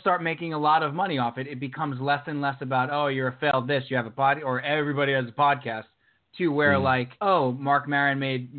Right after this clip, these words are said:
Speaker 1: one million dollars off his podcast last year." Like
Speaker 2: Right.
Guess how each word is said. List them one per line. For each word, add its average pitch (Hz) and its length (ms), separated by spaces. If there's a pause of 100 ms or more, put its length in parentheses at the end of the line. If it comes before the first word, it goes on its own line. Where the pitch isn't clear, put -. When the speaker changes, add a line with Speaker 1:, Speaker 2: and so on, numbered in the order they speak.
Speaker 1:
one 135 340
million 139 280
dollars 139 380
off 131 100
his 117 100
podcast 151 520
last 175 260
year." 190 260 (480)
Like 127 200
Speaker 2:
Right. 80 160